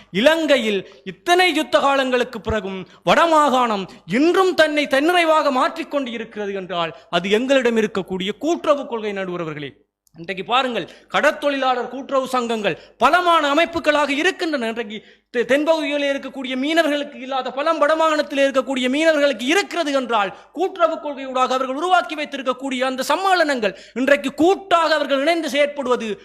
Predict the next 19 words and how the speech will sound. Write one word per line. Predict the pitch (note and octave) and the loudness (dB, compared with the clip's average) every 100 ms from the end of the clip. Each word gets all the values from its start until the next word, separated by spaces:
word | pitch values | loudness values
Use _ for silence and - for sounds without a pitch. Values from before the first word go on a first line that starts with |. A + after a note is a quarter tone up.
| - | -8
பாராளுமன்றம் | G3 C4+ E4 F4 F4 D#4+ D4 C#4 B3+ | -2 0 2 2 0 -2 -2 0 0
வரை | A#3+ G#3+ | -2 -2
இந்திய | D4 D#4+ C#4 C4+ C#4 | -6 -4 -2 0 4
டாலர் | D#4 D#4 D#4+ | 4 2 -2
பிரச்சனையை | C#4 C#4 C#4 C4 B3+ | -2 0 0 0 0
அவர்கள் | A#3+ A#3+ | 0 0
நேரில் | C4+ F4 E4 C4+ | 2 2 2 0
சென்று | C#4 B3+ B3 - - | 0 -2 -8 -10 -6
கதைக்க | D#4 F4+ F#4+ F4 | -2 -2 -2 -4
முடிகிறது | D#4 C4 C4 A#3+ A3+ | -4 -4 -4 -4 -4
என்றால், | G#3 G3+ F#3 - _ | -4 -2 -4 -8 _
தனி | - C#4+ G4 | 0 2 4
மனிதனால் | F#4 E4+ D#4+ D4 C#4 C4 | 2 2 2 2 2 2
முடியாததை | D4+ D4+ C4 B3 G#3+ | 4 4 4 0 0
நாங்கள் | G#3+ G#3+ A3 A3 | 0 -2 -4 -2
கூட்டாக | F4 F#4 E4+ D4 C4+ C4+ | -2 0 2 2 0 -4
சேரும் | C4+ B3+ | -8 -8
பொழுது | B3+ C4+ | -10 -8
முடிகிறது. | E4+ E4+ E4+ G#3+ | -4 -2 -2 -4